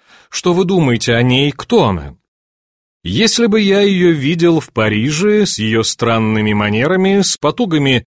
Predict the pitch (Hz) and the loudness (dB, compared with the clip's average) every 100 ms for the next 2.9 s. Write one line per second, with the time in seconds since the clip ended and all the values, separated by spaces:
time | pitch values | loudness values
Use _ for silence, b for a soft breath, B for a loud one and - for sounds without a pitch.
0 | _ 185 156 170 139 139 120 123 - 127 | _ -4 -2 0 0 0 0 -2 -2 -4
1 | 117 - 110 107 107 104 147 156 107 - | -4 -2 -2 0 0 0 -2 -2 -2 -6
2 | 82 78 - 92 101 139 190 247 233 | -6 -10 -8 -6 0 2 2 2 0